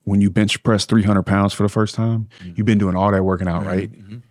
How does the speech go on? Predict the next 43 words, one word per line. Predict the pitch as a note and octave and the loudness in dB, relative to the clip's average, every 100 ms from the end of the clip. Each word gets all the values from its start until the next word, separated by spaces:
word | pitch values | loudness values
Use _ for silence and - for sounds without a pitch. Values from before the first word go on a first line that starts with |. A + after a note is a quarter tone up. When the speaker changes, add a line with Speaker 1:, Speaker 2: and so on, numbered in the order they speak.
| _ _ _ | _ _ _
Speaker 1:
And | F#2+ | -6
you | F#2 | -6
finally | F2+ G#2 A2 A2 | -2 0 2 2
go | G2+ G2+ | 2 2
in | |
there | F#2+ | 2
and | F2+ | 0
you | F#2 | 0
put | G#2 | 0
those | F#2+ F#2 | 0 0
two | - | 0
and | F#2+ | 2
a | F2 | 2
halves | F2+ E2+ | 2 0
on | F2+ F2 | 0 0
or | F2 | 2
whatever | F#2 G2 F2+ | 4 4 2
it | F2 | 2
is, | E2+ E2+ | 2 0
and | F#2 | -2
you | F2+ | -2
finally | G2 F#2+ F2+ | 0 2 2
hit | F2+ F#2 | 2 0
it. | D#2 - _ _ | 0 -6 _ _
And | - | -4
you're | F#2+ | 0
Speaker 2:
Yeah. | F#2+ | 2
Speaker 1:
like, | F2 F2 _ - | 0 -2 _ -8
"Well, | G2 | -4
of | F#2+ | -4
course | - C3+ B2+ | -4 -4 -2
I | G2 | -2
paid | E2+ F2 | -2 -2
my | D#2+ D#2+ | 0 0
dad's | D#2+ D#2+ | 0 0
house | - D#2+ - | 0 -2 0
off. | D#2 - | -4 -2
I've | F2+ | -2
been | F#2 F2+ | 0 0
doing | F2+ F2 | 0 2
all | E2+ | 0
this | D#2 | -2
work. | - D#2+ - | -4 -8 -10